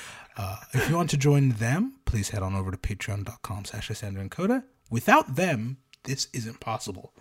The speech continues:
It, it boggles the mind, and I'm beyond blessed.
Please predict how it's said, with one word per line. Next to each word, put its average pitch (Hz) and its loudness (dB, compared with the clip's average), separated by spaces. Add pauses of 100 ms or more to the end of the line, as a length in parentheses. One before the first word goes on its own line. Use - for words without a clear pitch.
(480)
It, 147 0 (880)
it 190 6 (580)
boggles 165 4
the 139 -2
mind, 131 2
and 104 -4
I'm 107 -4
beyond 110 -2
blessed. - -4